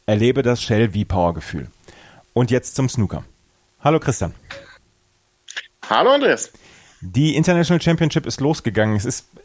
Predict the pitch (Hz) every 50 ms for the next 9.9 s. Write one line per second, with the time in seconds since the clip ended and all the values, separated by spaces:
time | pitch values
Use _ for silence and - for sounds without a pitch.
0 | _ - - - 110 107 135 143 - - 160 135 123 113 107 147 143 143 113 101
1 | 117 113 113 110 101 98 98 95 113 101 95 95 98 113 135 135 - 110 104 92
2 | 78 95 - 135 143 151 151 - 95 - 107 101 101 101 104 101 92 87 - -
3 | 131 131 135 131 - 113 98 87 85 87 92 - - 67 90 101 101 90 - -
4 | - - - - - 92 107 92 107 139 160 - 131 110 113 113 110 95 - -
5 | 123 139 147 - - 131 123 123 127 127 113 - - 107 123 120 - - - 117
6 | 113 101 101 107 92 98 98 - 117 113 113 117 - - 120 107 - - 113 113
7 | 104 - - 117 107 110 107 - - - - - - - - 98 104 101 101 104
8 | - 127 123 113 92 95 110 107 107 107 123 - - - - - 135 151 180 -
9 | - - 151 135 123 117 110 113 - - 98 90 85 82 - - - -